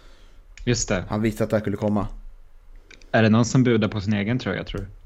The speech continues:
Speaker 1: du?
Speaker 2: <laughs> Ja, just det.
Speaker 1: Jag har starka teorier om att Erik Granat köpte hem sin egen tröja förra året, men jag, jag väljer att,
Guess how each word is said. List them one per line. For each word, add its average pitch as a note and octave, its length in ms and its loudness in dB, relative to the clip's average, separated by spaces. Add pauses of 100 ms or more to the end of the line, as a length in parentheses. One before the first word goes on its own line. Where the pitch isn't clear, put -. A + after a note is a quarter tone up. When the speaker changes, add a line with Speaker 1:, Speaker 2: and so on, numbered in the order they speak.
(500)
Speaker 1:
du? C3 500 2
Speaker 2:
<laughs> - 0 - (1400)
Ja, G#2 440 -2
just - 260 -10
det. - 120 -10 (140)
Speaker 1:
Jag A2 80 -14
har A2 260 -4 (220)
starka A2+ 420 2
teorier A2 400 4
om G#2 80 2
att G2+ 120 -4
Erik A2+ 320 0
Granat A#2 480 2
köpte G2+ 280 -8
hem G2+ 200 -2
sin G#2+ 140 -4
egen G#2+ 260 -2
tröja G2+ 440 -2 (160)
förra G#2+ 280 2
året, G2+ 380 0
men A2 120 0
jag, G#2+ 200 4 (180)
jag A2+ 80 4
väljer A2+ 340 4
att, F#2 380 -4